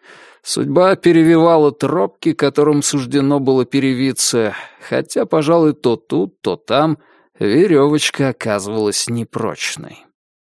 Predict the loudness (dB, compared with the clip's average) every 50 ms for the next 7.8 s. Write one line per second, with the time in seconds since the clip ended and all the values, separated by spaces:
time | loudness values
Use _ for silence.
0 | _ _ _ _ _ _ _ _ _ _ _ _ -8 -6 -4 -2 -2 -2 0 0
1 | 0 -2 -4 -8 -14 -14 -16 -20 _ _ _ _ -2 -2 0 0 0 0 0 0
2 | 0 0 2 2 2 2 2 0 0 0 -2 -2 -2 -4 -2 0 0 0 0 0
3 | -2 -2 0 0 0 0 0 -2 -2 0 0 0 0 2 2 2 2 2 2 0
4 | -2 -2 -4 -4 -4 -4 -4 -8 -8 -10 -10 -10 -14 -16 -18 _ _ _ _ _
5 | _ _ _ _ _ _ _ -6 -4 -2 -2 0 0 -2 -2 0 0 0 0 0
6 | 0 0 2 2 2 0 -2 -2 -2 0 2 2 2 4 4 2 2 2 0 -2
7 | -2 -2 -2 0 0 0 0 -2 -4 -8 -12 -12 -12 -14 -18 -20